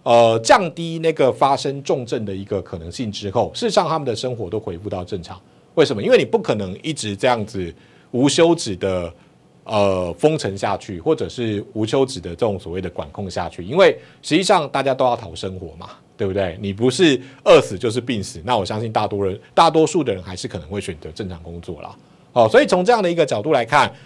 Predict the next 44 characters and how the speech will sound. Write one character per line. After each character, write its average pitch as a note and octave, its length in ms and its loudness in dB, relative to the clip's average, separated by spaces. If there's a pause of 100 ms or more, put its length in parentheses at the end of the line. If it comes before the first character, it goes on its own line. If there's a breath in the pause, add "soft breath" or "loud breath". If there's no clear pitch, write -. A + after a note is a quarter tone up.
(140 loud breath)
第 A#3+ 140 0
一 B3 60 -6
个， G3 240 8
十 - 180 -6
一 G3 40 -4
月 A3+ 140 6
份、 G3 160 2
十 D3+ 140 0
二 D#3 80 4
月 D#3 80 2
份 C#3+ 160 -2
会 B2+ 80 -2
明 A2 100 -6
显 A2 80 -4
解 F#2 180 -10
封， F2 220 -10
所 A3 140 6
以 G#3 160 2 (260 loud breath)
当 D4+ 240 8
封 C#4+ 280 4
测 C4+ 240 6
产 G2 240 -10
能 F2 160 -12
开 A#2+ 180 -6
出 A#2 200 -6
来， E2 260 -2 (180)
对 A#3+ 180 8
于 D#3+ 60 0
国 C3+ 260 2
内 F#3 140 2
的 C3 180 2
封 D3 220 -2
测， D3 320 0
封 F#3+ 180 2
测 G#3 200 6
股 F#2+ 180 -8
来 E2+ 160 -10
讲， F#2 180 0 (600 soft breath)
哦， G2+ 180 2
这 A3 140 6
会 A3 200 8
是 E3 220 -4
一 D3+ 180 -8
个 A2 400 4